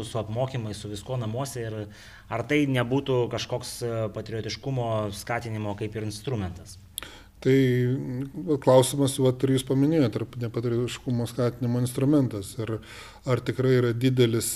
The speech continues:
Speaker 2: skirtumas, kad tu turi savo šaunamąjį ginklą, sakykime, automatinį ginklą, žinai, kur jisai padėtas, konkrečioje bendrai saugykloje, kur
Speaker 1: Bet
Speaker 2: yra
Speaker 1: jie nuvažiuot,
Speaker 2: saugoma ir
Speaker 1: e,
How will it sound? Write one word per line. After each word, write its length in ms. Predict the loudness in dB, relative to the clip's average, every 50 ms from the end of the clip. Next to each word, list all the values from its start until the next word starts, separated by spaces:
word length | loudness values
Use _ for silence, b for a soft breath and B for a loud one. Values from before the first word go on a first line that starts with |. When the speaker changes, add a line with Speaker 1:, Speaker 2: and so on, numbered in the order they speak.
| -4 -4 -4
Speaker 2:
skirtumas, 800 | -6 -10 0 4 4 4 4 4 0 -2 -2 0 -4 -4 -6 -10
kad 240 | -8 -6 -6 -6 -6 -10 -10
tu 140 | -10 -6 -4
turi 160 | 0 0 0
savo 380 | 0 0 -2 0 0 0 0 0
šaunamąjį 640 | 0 2 2 4 4 4 2 2 0 -2 -4 -6 -4
ginklą, 380 | -2 0 0 0 -2 -2 -8 -8
sakykime, 400 | -8 -10 -10 -10 -8 -6 -6 -4 -4
automatinį 600 | -4 -4 -2 0 2 2 0 0 -2 -6 -6 -6 -2
ginklą, 380 | 0 0 0 0 -2 -4 -6 -6
žinai, 240 | -6 -4 -2 -2 -2
kur 240 | -4 -4 -6 -4 -4
jisai 240 | -4 -4 -4 -6 -4
padėtas, 560 | -6 -8 -2 0 0 0 0 0 -4 -4 B B B B B B B B B -2
konkrečioje 640 | -2 0 0 0 0 -2 0 2 4 4 4 4 4
bendrai 320 | 2 0 -2 0 2 0 0
saugykloje, 720 | 0 -2 -6 -4 -4 -4 -6 -2 -2 0 2 2 0 0
kur 140 | 2 2 4
Speaker 1:
Bet 100 | 4 6
Speaker 2:
yra 140 | 6 6 6
Speaker 1:
jie 60 | 6 6
nuvažiuot, 480 | 8 8 8 8 8 8 8 8 8
Speaker 2:
saugoma 400 | 8 8 8 8 8 8 8 6
ir 0 |
Speaker 1:
e, 160 | 6 6 6